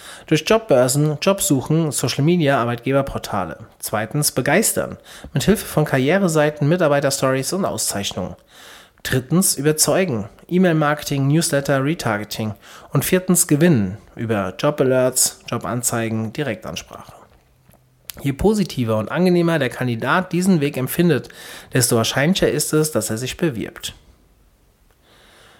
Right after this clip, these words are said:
Sechstens, Aufbau einer Stellenanzeige. Strukturiere deine Stellenanzeige sinnvoll. Stelle zuerst dein Unternehmen vor und gib dann Informationen zu der ausgeschriebenen Stelle.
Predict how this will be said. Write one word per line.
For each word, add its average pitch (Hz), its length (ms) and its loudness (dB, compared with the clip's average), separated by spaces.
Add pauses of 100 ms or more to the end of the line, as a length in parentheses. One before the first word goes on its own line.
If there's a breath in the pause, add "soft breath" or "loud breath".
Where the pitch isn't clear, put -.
(180 soft breath)
Sechstens, - 920 -2 (320)
Aufbau 185 380 4
einer 139 240 2
Stellenanzeige. - 760 -4 (180)
Strukturiere 160 560 2
deine 165 200 4
Stellenanzeige 135 680 0
sinnvoll. 123 520 -2 (120)
Stelle 131 320 -4
zuerst - 400 2
dein 139 100 4
Unternehmen 147 440 2
vor 143 340 2 (320 loud breath)
und 135 100 2
gib 160 180 0
dann 160 120 2
Informationen 151 720 4
zu 143 140 -2
der 113 120 2
ausgeschriebenen 147 640 0
Stelle. 90 380 -2